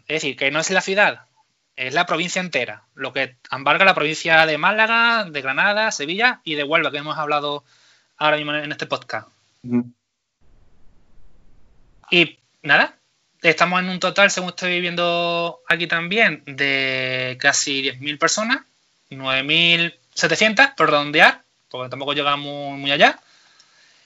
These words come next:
Speaker 1: que esto, si no me equivoco, y esto se lo digo yo un poquito de, de memoria, no lo estoy diciendo con datos físicos delante mía,
Speaker 2: Ujú.
Speaker 1: creo record-,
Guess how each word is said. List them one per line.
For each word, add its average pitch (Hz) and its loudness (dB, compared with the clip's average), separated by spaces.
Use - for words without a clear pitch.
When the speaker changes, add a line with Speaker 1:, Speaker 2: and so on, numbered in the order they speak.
Speaker 1:
que 156 8
esto, 202 2
si - -6
no 156 -8
me 214 -8
equivoco, 220 -4
y 202 0
esto 202 -6
se 196 -4
lo 185 0
digo 180 0
yo 180 0
un 165 -8
poquito 170 0
de, 160 6
de 151 2
memoria, 175 0
no 143 -8
lo 151 0
estoy 143 -2
diciendo 143 -10
con 139 -6
datos 135 2
físicos 165 2
delante 139 -2
mía, 175 -2
Speaker 2:
Ujú. 165 6
Speaker 1:
creo 151 4
record-, 190 0